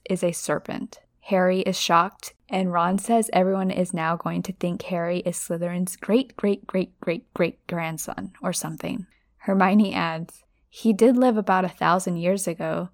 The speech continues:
so there could be a possibility." Dun, dun,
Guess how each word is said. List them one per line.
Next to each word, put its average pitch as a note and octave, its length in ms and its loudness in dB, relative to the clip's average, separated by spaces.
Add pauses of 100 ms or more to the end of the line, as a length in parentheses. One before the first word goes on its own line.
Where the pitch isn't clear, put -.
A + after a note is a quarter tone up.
(300)
so - 220 -4
there F3 180 0
could A3 300 2
be G3 140 2
a D#3+ 80 0
possibility." E3 1000 -6 (320)
Dun, F#3+ 420 -4
dun, E3 300 -8